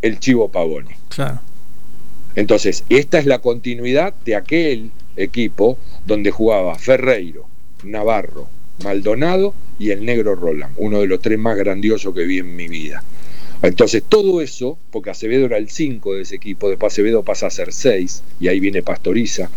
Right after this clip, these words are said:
Speaker 1: que lo cambian por Mori, a ustedes,
Speaker 2: Sí.
Speaker 1: ¿verdad?
Speaker 2: Sí,
Speaker 1: Mori se va
Speaker 2: correcto.
Speaker 1: a Racing y termina saliendo campeón del sesenta y seis sesenta y siete en, en el Racing campeón de América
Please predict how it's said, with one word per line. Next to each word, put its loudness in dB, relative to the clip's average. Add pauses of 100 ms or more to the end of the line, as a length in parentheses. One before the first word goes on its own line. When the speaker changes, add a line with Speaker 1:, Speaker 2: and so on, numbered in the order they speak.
(200)
Speaker 1:
que 2
lo 2
cambian 2
por 2
Mori, 0 (380)
a 2
ustedes, 2 (260)
Speaker 2:
Sí. 0 (340)
Speaker 1:
¿verdad? 2 (160)
Speaker 2:
Sí, 2
Speaker 1:
Mori 4
se 2
va 2
Speaker 2:
correcto. -4
Speaker 1:
a -2
Racing -2 (160)
y -2
termina 0
saliendo 2
campeón 0
del 0
sesenta 0
y -2
seis 4
sesenta 0
y 0
siete 2
en, -2 (240)
en 2
el 2
Racing 2
campeón 0
de 0
América 0